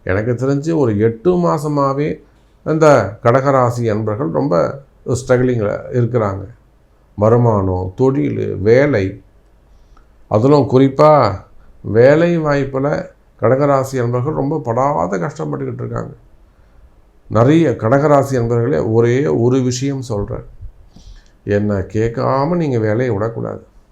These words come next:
வேலையை விட்டுட்டு எனக்கு கால் பண்ணாதீங்க. "சாமி, நான் வந்து வேலையை விட்டுட்டேன், வேலை போயிடுச்சு, எனக்கு திரும்ப எப்போ வேலை கிடைக்கும்?" அப்படின்னு பண்ணாதீங்க. "சாமி, நான் வேலை போற மாதிரி இருக்கு, நான் இந்த வேலையில இருக்கட்டுமா, வேற வேலைக்கு போலாமா,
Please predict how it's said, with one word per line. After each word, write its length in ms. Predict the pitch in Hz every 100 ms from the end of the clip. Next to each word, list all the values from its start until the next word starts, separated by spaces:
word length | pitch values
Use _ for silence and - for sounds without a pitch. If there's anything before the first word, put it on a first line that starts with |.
| _ - _
வேலையை 440 | 104 123 156 170 135
விட்டுட்டு 320 | 131 160 165
எனக்கு 300 | 147 120 117
கால் 160 | 123 120
பண்ணாதீங்க. 560 | 107 98 95 90 - - - -
"சாமி, 500 | - 107 107 107 107
நான் 200 | 98 98
வந்து 180 | 92 101
வேலையை 340 | 101 101 98 92
விட்டுட்டேன், 460 | 98 92 87 92 92 - _ _ _ _ -
வேலை 220 | 113 113
போயிடுச்சு, 760 | 110 113 117 107 110 107 98 95 _ _ _
எனக்கு 240 | - 104 98
திரும்ப 320 | 123 139 151
எப்போ 240 | 123 -
வேலை 260 | 113 113 117
கிடைக்கும்?" 540 | 104 101 98 113 101 -
அப்படின்னு 380 | 113 113 123 147 127
பண்ணாதீங்க. 520 | 110 110 101 95 95 - _ - - -
"சாமி, 300 | - 123 139
நான் 220 | 120 95
வேலை 220 | 92 131 139
போற 440 | - 135 160 147
மாதிரி 300 | 131 143 151
இருக்கு, 460 | 120 107 101 - - - _ _ - -
நான் 160 | 113 117
இந்த 160 | 104
வேலையில 360 | 101 123 156 143 127
இருக்கட்டுமா, 500 | 147 165 131 151 135
வேற 180 | 120
வேலைக்கு 440 | 110 120 117 113 110
போலாமா, 300 | 104 92